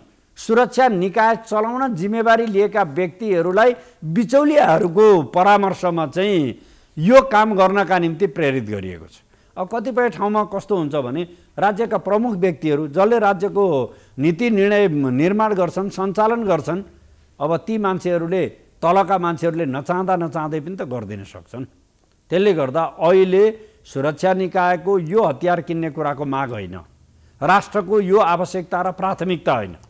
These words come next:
तर पनि किन यही कामका लागि लागिराखिएको छ भन्दा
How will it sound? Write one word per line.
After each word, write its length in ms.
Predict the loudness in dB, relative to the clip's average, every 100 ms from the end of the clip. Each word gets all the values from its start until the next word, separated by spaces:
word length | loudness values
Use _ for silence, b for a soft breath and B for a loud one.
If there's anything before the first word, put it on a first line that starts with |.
| -20 b b b b 2
तर 200 | 6 8
पनि 220 | 8 4 4
किन 220 | 4 6 6 6 4 2
यही 220 | 2 0
कामका 380 | 2 0 2 0
लागि 260 | 2 2 2
लागिराखिएको 720 | 0 2 0 -2 -2 -6 -6
छ 80 | -12 -18 -18
भन्दा 320 | -14 -10 -8